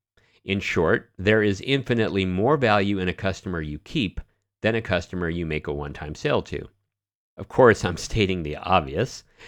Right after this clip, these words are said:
So why don't we see more emphasis on brand by businesses today? After all, don't we all admire those business icons who have created enduring,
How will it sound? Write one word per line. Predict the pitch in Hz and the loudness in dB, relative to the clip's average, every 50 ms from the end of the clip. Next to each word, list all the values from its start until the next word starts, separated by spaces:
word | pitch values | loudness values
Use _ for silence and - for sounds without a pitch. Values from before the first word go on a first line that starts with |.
| - - - | -20 -20 -16
So | - - 156 151 156 165 | 2 6 8 8 8 8
why | 143 101 127 123 123 135 160 | 6 4 6 8 10 10 10
don't | 170 147 151 160 | 10 6 4 4
we | 135 147 135 | 4 0 -2
see | - - - 120 113 | -2 0 0 0 2
more | 110 107 107 95 | 2 2 2 2
emphasis | 90 123 175 - - 143 - - 78 73 85 - - - _ | 2 0 0 2 2 2 2 2 -4 -4 -4 -6 -10 -10 _
on | - 87 90 98 98 90 | -2 -2 0 -2 -2 -4
brand | 85 - 101 92 82 76 78 95 104 117 - - | -2 0 0 0 0 -2 -4 -4 -6 -6 -6 -2
by | 107 104 107 | 0 0 0
businesses | 117 147 170 180 170 117 - - 71 67 | 2 0 0 0 0 -4 -4 -6 -12 -12
today? | - - - 67 67 - - - _ _ _ _ _ _ _ _ _ _ _ _ | -10 -12 -10 -10 -10 -12 -14 -16 _ _ _ _ _ _ _ _ _ _ _ _
After | - 117 113 - - 107 113 | 0 0 0 2 4 6 8
all, | 123 120 82 71 78 - | 10 8 8 6 2 0
don't | - 95 98 | 0 0 2
we | 104 113 110 | 2 4 4
all | 110 110 104 | 4 4 4
admire | 92 80 78 76 73 78 85 95 107 110 107 | 2 0 -2 -4 -2 0 2 2 2 2 2
those | 95 92 87 80 80 | 0 -2 -4 -4 -6
business | 76 - 87 98 95 95 101 98 - - _ _ | -6 0 0 0 2 0 -2 -4 -6 -12 _ _
icons | 90 90 92 - - 90 87 92 95 - | -6 -6 -6 -6 -10 -10 -8 -8 -8 -8
who | - 92 | -6 -6
have | 85 82 82 - | -4 -4 -6 -8
created | - - 92 80 82 92 90 87 78 80 | -8 -8 -6 -4 -2 -2 -2 -2 -4 -6
enduring, | 71 71 73 78 92 98 107 107 107 110 110 | -10 -10 -6 -4 -2 0 0 0 -2 -2 -6